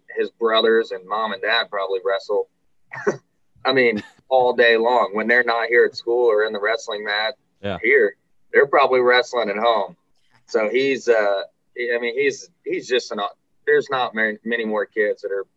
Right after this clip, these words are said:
Speaker 1: fun to watch like that, that you really get to see that, I mean, just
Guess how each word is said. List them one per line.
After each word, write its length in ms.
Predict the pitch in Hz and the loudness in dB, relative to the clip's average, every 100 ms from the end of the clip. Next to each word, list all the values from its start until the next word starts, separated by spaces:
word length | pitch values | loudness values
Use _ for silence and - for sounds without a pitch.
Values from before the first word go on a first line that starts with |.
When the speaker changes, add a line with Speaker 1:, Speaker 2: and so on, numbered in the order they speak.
| _ | _
Speaker 1:
fun 220 | 117 113 104 | -6 -4 -4
to 80 | |
watch 440 | 101 98 98 95 - | -4 -2 -2 -4 -8
like 220 | 101 92 - | -8 -8 -8
that, 200 | 95 92 - | -6 -6 -8
that 180 | 101 - | -16 -14
you 120 | 107 | -6
really 240 | 110 104 | -4 -2
get 200 | 101 101 | -4 -8
to 60 | _ | _
see 360 | - 101 98 95 | -12 -8 -6 -8
that, 180 | 92 - _ _ _ _ _ _ 110 | -10 -12 _ _ _ _ _ _ -10
I 40 | |
mean, 240 | 110 104 92 | -8 -8 -8
just 460 | 104 120 - - | -2 -2 -2 -14